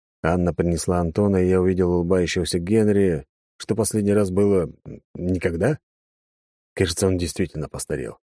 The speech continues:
Тень пробежала по его лицу, когда он увидел Иннокентия, и, кажется, даже напрягся, но, оценив обстановку, чуть расслабился, бросив на меня заинтересованный взгляд, который я безразлично выдержал,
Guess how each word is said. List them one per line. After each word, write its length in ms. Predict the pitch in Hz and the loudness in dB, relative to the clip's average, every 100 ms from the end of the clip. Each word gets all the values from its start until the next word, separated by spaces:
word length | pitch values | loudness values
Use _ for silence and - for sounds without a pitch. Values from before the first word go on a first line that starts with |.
| _ _ _ _ _ - | _ _ _ _ _ -2
Тень 300 | 98 107 98 | 2 2 2
пробежала 560 | 101 98 92 101 95 | 0 0 0 0 0
по 80 | 90 | 0
его 220 | 90 92 | 0 2
лицу, 420 | 92 90 - 110 | 0 -2 -2 0
когда 320 | 87 85 87 90 | 0 -2 0 0
он 120 | 87 | 0
увидел 340 | 87 90 87 | 0 0 0
Иннокентия, 800 | 87 85 - 107 92 76 69 65 _ _ _ | 0 -2 0 0 0 -2 -6 -6 _ _ _
и, 40 | - | -4
кажется, 360 | - 101 - 92 | 0 0 -2 0
даже 260 | 98 90 | 0 0
напрягся, 760 | 90 85 90 110 92 - 67 - _ _ | -2 -2 0 2 2 -2 -8 -10 _ _
но, 160 | 82 104 | -2 0
оценив 380 | 120 127 127 113 | 2 0 0 -2
обстановку, 580 | - 95 107 110 - 98 | -4 -2 0 0 -2 -2
чуть 220 | 107 101 | -2 0
расслабился, 840 | 95 - 90 85 73 67 65 64 _ _ _ _ - | 0 0 -2 0 -2 -4 -6 -8 _ _ _ _ -4
бросив 340 | 92 82 76 | -2 -2 -4
на 100 | 82 | -4
меня 220 | 82 85 | 0 0
заинтересованный 760 | 80 85 80 82 78 92 85 82 | 0 -2 -4 -4 -2 -2 0 -2
взгляд, 320 | 80 101 98 - _ _ _ | -2 0 0 -2 _ _ _
который 320 | - 101 98 95 | -4 0 2 2
я 100 | 90 | 0
безразлично 720 | 90 90 92 90 92 - 90 | 0 0 0 0 -2 -2 0
выдержал, 520 | 120 78 65 65 | 0 0 -4 -6